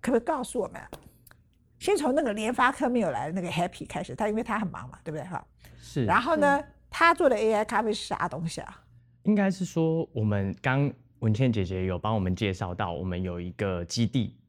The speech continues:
Speaker 2: 在台中的美术园道上。那我们想要先从，呃，群众可以比较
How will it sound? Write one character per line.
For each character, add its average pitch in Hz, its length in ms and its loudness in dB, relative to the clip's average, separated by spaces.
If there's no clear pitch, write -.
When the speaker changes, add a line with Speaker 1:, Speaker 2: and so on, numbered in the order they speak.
Speaker 2:
在 101 300 2
台 92 180 -2
中 101 180 -2
的 101 60 0
美 87 160 -2
术 98 180 -4
园 82 220 -6
道 90 180 -4
上。 92 300 -6
那 117 180 -2
我 95 80 0
们 92 160 0
想 92 200 -8
要 107 180 -4
先 107 320 0
从， 85 400 -4
呃， 85 300 -6
群 117 220 6
众 139 260 2
可 107 160 2
以 110 100 4
比 110 140 -2
较 123 360 0